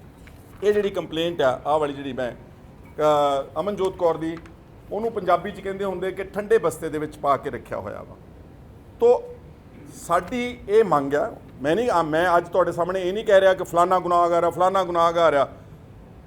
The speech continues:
Now a very important issue of corruption and cyber scam and that also to the volume of hundred crore rupees has emerged, ਜਿਹਦੀ ਕਿ ਇੱਕ ਨਿਰਪੱਖ ਜਾਂਚ ਦੀ ਮੰਗ ਆ।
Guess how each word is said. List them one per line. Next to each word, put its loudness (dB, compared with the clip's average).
Now 4
a 2
very 2
important -2
issue 2
of 8
corruption 2
and -4
cyber 6
scam 2
and 0
that 8
also 4
to 0
the 4
volume 2
of 2
hundred -2
crore 4
rupees -8
has 2
emerged, 2
ਜਿਹਦੀ 6
ਕਿ 0
ਇੱਕ 6
ਨਿਰਪੱਖ 2
ਜਾਂਚ 6
ਦੀ -12
ਮੰਗ -4
ਆ। -8